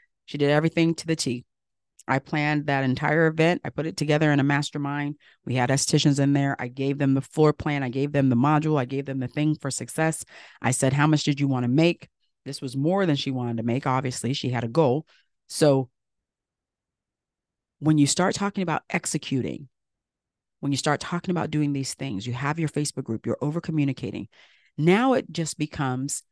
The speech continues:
making sure you're giving people actionable items. When there's a new service, there's an actionable item. What is that? You want them to book to get it. You have a new product, the action item, you want them to buy it.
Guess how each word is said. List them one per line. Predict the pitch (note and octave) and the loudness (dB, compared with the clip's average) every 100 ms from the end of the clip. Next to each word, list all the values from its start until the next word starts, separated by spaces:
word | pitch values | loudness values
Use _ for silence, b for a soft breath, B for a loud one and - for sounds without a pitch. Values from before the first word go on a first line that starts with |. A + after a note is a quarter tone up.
| _ - | _ -2
making | D3+ - D3+ | -2 0 -6
sure | - C3+ | -4 -4
you're | C#3 C#3 | -2 -2
giving | C#3 B2 D3 | -4 -4 -4
people | - - - | -4 -4 -6
actionable | - A#2+ - D3+ D#3 | -8 -10 -6 -6 -6
items. | A#3 G3 G#3+ B2 A2 - - _ _ _ _ _ _ _ _ | -6 -6 -6 -8 -12 -20 -20 _ _ _ _ _ _ _ _
When | E3 D#3+ | 0 2
there's | G3 B3 | 2 2
a | |
new | B3 A#3+ | 2 0
service, | - B3 A3 E3+ | 0 -2 0 0
there's | F3+ G3 | 0 0
an | F#3 | 0
actionable | F3+ - F3 E3+ | -2 -2 -2 -2
item. | E3 F3 A2+ | -2 -2 -2
What | A#2+ E3+ | -2 -2
is | D#3 | 0
that? | C3 - _ _ - | -2 -4 _ _ -10
You | C#3+ | -6
want | B2 | -4
them | - C3 | -4 -4
to | |
book | C3 B2+ _ | -2 -6 _
to | D3 | -6
get | B2+ | -4
it. | G2 - _ _ _ _ _ _ b b | -4 -8 _ _ _ _ _ _ b b
You | A3+ | 2
have | A3+ | 4
a | A3+ | 4
new | G#3+ | -2
product, | - A3 F3+ - - - | -2 -4 -4 -8 -18 -2
the | D3 | 0
action | F3 - D3 | 0 0 -4
item, | C3 A2+ B2+ | -2 -4 -6
you | E3 | -6
want | D#3 E3 | -6 -4
them | F3+ | -2
to | |
buy | F#3 G3 | -2 -6
it. | D#3 | -10